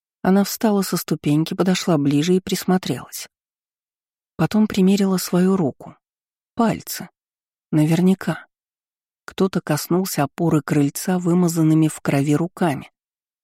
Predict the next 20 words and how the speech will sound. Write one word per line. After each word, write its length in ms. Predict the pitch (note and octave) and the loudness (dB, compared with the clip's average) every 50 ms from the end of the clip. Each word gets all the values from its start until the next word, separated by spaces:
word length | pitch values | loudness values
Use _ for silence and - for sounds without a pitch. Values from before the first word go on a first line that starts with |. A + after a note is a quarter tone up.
| _ _ _ _ - | _ _ _ _ 0
Только 280 | - F3 D#3+ - D#3+ | 0 0 2 2 4
вместо 420 | D3+ D3+ D#3 D#3 D3+ - - D3 C#3+ | 4 6 4 4 2 0 -2 -2 -2
следа 400 | - - D3+ D3+ D#3 D#3 C#3 C3 | 0 0 0 2 2 2 2 0
от 100 | - - | 0 -2
среднего 500 | - D3 C#3+ C3+ C3 C#3 C3+ C3+ C#3 C#3+ - | -2 0 2 2 2 2 2 2 0 -2 -2
пальца 480 | - G3+ G3+ G#3 - - - - G3 F3 | -4 -4 -4 -4 -6 -10 -8 -6 -4 -4
осталось 460 | E3+ - - - G3 F#3 F3 E3+ - | -4 -6 -6 -4 -2 -2 -2 -2 -4
пустое 500 | - - F3+ - - - - F3+ F3+ F3+ | -6 -6 -6 -6 -4 0 2 2 4 4
место. 560 | F3+ F3+ F3 C3 G#2+ - - - - - - _ _ _ _ _ _ _ _ _ _ _ _ _ _ _ _ _ _ _ _ _ _ _ | 4 4 4 2 0 -4 -10 -12 -14 -16 -20 _ _ _ _ _ _ _ _ _ _ _ _ _ _ _ _ _ _ _ _ _ _ _
А 100 | - E3+ | -2 0
ведь 220 | E3+ F3+ - - | 0 0 -4 -4
погибшая 580 | - G3 F#3+ F3 G3 G3+ - - - - F#3+ F#3 | -4 -4 -4 -2 -4 -4 -6 -6 -2 0 0 2
жена 300 | F3+ F3+ F3+ F3+ F3+ E3+ | 2 2 2 2 2 0
старосты 500 | - - - F#3+ F#3+ F#3 - - - D#3+ | -2 -4 -6 -4 -4 -4 -6 -6 -6 -4
говорила, 460 | D#3 D#3 D#3+ D#3+ E3+ G3+ G#3+ G3+ F#3+ | -2 0 0 0 0 0 -2 -2 -2
что 180 | - - - | -4 -2 -2
ей 220 | E3 D#3+ E3 E3+ E3+ | 0 0 2 2 2
мерещился 840 | E3 D#3+ D#3 D#3 D3+ F#3 F#3+ - - - F#3 F#3 F3 - - - D#3 | 2 2 2 2 2 0 -2 -4 -4 -4 -6 -6 -6 -4 -2 2 2
мертвый 480 | D3+ D3+ D#3 E3+ - - - E3+ E3+ | 4 4 4 2 0 -2 -2 -2 -2
кузнец. 840 | - - - F3+ F3+ F3+ F#3 F#3 G3 F#3+ D#3+ - - - - - - | -2 -2 0 0 2 2 4 4 4 2 2 -2 -6 -12 -16 -16 -16